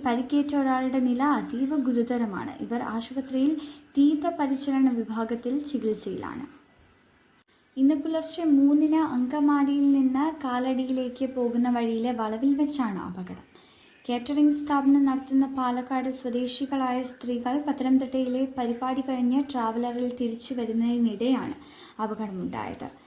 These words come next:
തടിലോറി അങ്കമാലിയിൽ നിന്ന് കാലടിയിലേക്ക് പോവുകയായിരുന്നു. പ്രായ്ക്കരയിൽ കാർ ബസ്സിലേക്ക് ഇടിച്ച അപകടം. ചെന്നിത്തല ചെറുകോൾ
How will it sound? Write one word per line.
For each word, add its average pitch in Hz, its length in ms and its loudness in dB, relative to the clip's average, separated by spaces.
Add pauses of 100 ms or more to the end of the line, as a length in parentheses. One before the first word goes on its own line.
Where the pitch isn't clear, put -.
(280)
തടിലോറി 294 480 2 (160)
അങ്കമാലിയിൽ 294 640 2 (100)
നിന്ന് 277 220 6 (200)
കാലടിയിലേക്ക് 247 760 -2 (100)
പോവുകയായിരുന്നു. 196 720 -6 (800)
പ്രായ്ക്കരയിൽ 349 680 0 (140)
കാർ 285 200 -2 (120)
ബസ്സിലേക്ക് 269 600 -2 (140)
ഇടിച്ച - 280 -10 (180)
അപകടം. 185 400 -12 (1080)
ചെന്നിത്തല 359 460 2 (180)
ചെറുകോൾ 302 460 -2